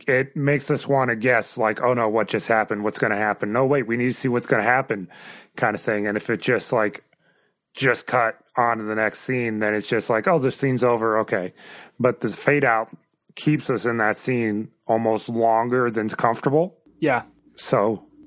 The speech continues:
Speaker 1: um, I think it's a great choice, and I love that they threw it in there.
Speaker 2: Yeah.
Speaker 1: The editing of this movie is just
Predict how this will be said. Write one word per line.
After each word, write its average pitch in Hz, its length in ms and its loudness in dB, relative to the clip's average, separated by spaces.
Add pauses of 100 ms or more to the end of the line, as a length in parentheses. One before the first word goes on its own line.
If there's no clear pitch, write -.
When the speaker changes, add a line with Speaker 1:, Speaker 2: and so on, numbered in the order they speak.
(160)
Speaker 1:
um, 107 680 0
I 120 80 2
think 123 220 -2
it's - 120 -6
a 117 40 -4
great 110 220 2
choice, 107 300 -2
and 107 140 -2
I 101 40 0
love 104 360 0
that 101 480 -2
they 107 140 2
threw 107 260 0
it 104 60 0
in 107 100 -2
there. 107 260 -6 (600)
Speaker 2:
Yeah. 127 140 2
Speaker 1:
The 113 60 6
editing 117 300 0
of 110 80 -2
this 104 140 -6
movie 104 220 0
is 90 100 -8
just - 420 -4